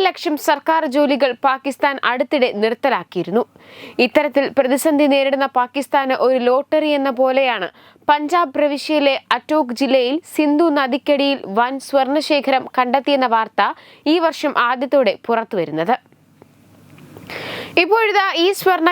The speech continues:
ഖനനം ചെയ്തെടുക്കാനുള്ള നീക്കം ആരംഭിച്ചിരിക്കുകയാണ് പാകിസ്ഥാൻ. സ്വർണ്ണ നിക്ഷേപം കണ്ടെത്തിയ ഉടൻ തന്നെ ഖനനത്തിനുള്ള മുന്നൊരുക്കങ്ങൾ പാക് സർക്കാർ ആരംഭിക്കുകയായിരുന്നുവെന്നാണ് റിപ്പോർട്ടുകൾ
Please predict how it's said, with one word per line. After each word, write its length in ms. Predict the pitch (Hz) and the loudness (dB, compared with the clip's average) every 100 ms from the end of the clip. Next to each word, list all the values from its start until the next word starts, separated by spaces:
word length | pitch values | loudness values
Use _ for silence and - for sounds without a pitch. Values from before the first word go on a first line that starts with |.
| 339 | 0
ഖനനം 340 | 330 320 330 302 _ _ _ _ - - | 0 0 -2 -4 _ _ _ _ -4 0
ചെയ്തെടുക്കാനുള്ള 800 | 294 294 285 294 311 302 285 269 262 254 | 2 2 0 0 0 2 2 2 0 -2
നീക്കം 340 | 269 254 277 254 | -4 -2 -2 0
ആരംഭിച്ചിരിക്കുകയാണ് 1040 | 240 254 247 254 285 254 262 254 247 220 277 - | 0 -2 -6 -6 -6 -4 -4 -2 -2 -2 -4 -2
പാകിസ്ഥാൻ. 460 | 214 - - - - _ _ _ _ _ - - - - - - | -4 -4 -8 -6 -6 _ _ _ _ _ -20 -20 -18 -16 -14 0
സ്വർണ്ണ 240 | 392 392 440 | 0 2 0
നിക്ഷേപം 460 | 427 - 392 349 339 330 | -2 -2 -2 0 0 0
കണ്ടെത്തിയ 420 | 330 311 302 330 302 | -2 -2 0 0 0
ഉടൻ 180 | 285 294 294 | -2 -2 -2
തന്നെ 220 | 285 285 311 | -2 -4 -4
ഖനനത്തിനുള്ള 600 | 294 294 294 277 285 277 269 269 | -6 -4 -4 -2 0 2 0 0
മുന്നൊരുക്കങ്ങൾ 640 | 262 269 285 285 285 269 285 359 | -4 0 0 2 0 0 -2 0
പാക് 280 | 302 277 247 - | 0 0 -4 -4
സർക്കാർ 360 | 262 - 254 247 | -2 0 0 0
ആരംഭിക്കുകയായിരുന്നുവെന്നാണ് 1300 | 247 269 262 262 247 254 247 247 233 269 240 220 247 302 | -2 -2 -4 -6 -2 0 0 -4 -4 -2 0 -2 0 0
റിപ്പോർട്ടുകൾ 500 | 294 302 294 254 175 | 0 -2 -2 0 -2